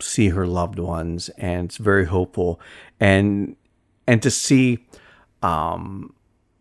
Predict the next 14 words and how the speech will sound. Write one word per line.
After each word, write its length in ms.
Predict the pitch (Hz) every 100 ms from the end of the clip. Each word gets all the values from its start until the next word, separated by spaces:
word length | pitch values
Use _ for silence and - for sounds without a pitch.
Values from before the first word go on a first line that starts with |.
| _ _ _ _ -
how 720 | - - 113 113 107 101 - - _ _ _ _ _
their, 760 | 123 110 135 113 107 101 98 92 - _ _ _ _ _ _ _ _ _ -
their 180 | 123 120
visions 600 | 110 120 110 110 104 98 -
of 320 | 104 95 92
what 180 | 95 101
it's 180 | 101 -
like 220 | 95 95
when 120 | 107
you 120 | 92 87
die 460 | 90 80 90 87 -
are 140 | 90
subverted. 760 | - 101 87 95 85 92 92 - _ _ _ _
Uh, 560 | 104 82 - 50 -